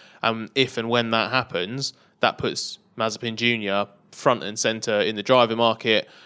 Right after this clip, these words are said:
And, yeah, and we have a similar situation to the one we've got at Racing Point, where the ostensibly the obvious decision based on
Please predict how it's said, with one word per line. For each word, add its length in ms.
And, 180
yeah, 140
and 120
we 120
have 200
a 60
similar 340
situation 600
to 120
the 200
one 180
we've 100
got 160
at 80
Racing 320
Point, 340
where 320
the 340
ostensibly 800
the 220
obvious 440
decision 520
based 280
on 200